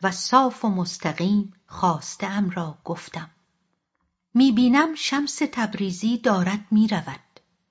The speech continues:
من هم می‌خواهم همراهش بروم. ممکن است توی راه به کمک احتیاج داشته باشد.»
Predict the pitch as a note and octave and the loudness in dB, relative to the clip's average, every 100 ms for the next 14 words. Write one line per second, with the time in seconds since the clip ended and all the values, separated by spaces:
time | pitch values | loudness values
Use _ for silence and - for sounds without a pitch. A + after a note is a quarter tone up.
0 | _ _ _ - D4 F4 D4 C#4 B3 G3+ | _ _ _ 2 2 4 2 2 4 2
1 | - F3+ D3+ F#3 G3+ G#3 - F3+ D#3 E3 | 2 2 2 0 -2 -2 -4 -2 0 0
2 | F#3 F3+ F3+ - F3 F3 D3 - _ _ | -2 -6 -8 -8 -6 -6 -8 -14 _ _
3 | _ _ _ _ _ _ G#3+ C#4 C4 - | _ _ _ _ _ _ 4 4 4 -2
4 | E4 D#4+ D4+ - - G#3+ F3+ F3 D#3+ F#3+ | 0 0 -2 -10 -8 -4 0 2 2 2
5 | G#3+ G#3+ - - D#3+ G#3+ A3 B3+ C4+ D4 | 0 -4 -14 -8 0 0 2 2 2 0
6 | - A3 F#3+ - G#3+ G#3+ A3 G#3+ - D3+ | -4 -4 -4 -2 2 2 0 -6 -8 -10
7 | C3+ - - C3 C#3 - - - | -8 -10 -10 -10 -10 -12 -14 -18